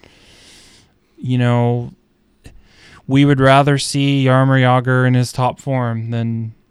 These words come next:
forty-five-year-old Jaromir Jagr." So I think it's a bit of a slippery slope for these guy-, <clears throat> excuse me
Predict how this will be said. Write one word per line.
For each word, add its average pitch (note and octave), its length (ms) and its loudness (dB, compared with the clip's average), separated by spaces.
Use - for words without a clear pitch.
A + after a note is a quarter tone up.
forty-five-year-old B2+ 1080 -2
Jaromir A#2 460 -4
Jagr." A2+ 480 -2
So C3+ 240 0
I C#3 80 4
think D#3+ 460 -4
it's C#3 180 -4
a C#3+ 60 -6
bit D3+ 140 -2
of D#3 120 -2
a D3+ 40 -2
slippery D3 480 -4
slope C3+ 380 -4
for C3 180 -4
these B2 240 -2
guy-, C3 280 -2
<clears throat> C#3 340 0
excuse - 380 -8
me A#2+ 140 -6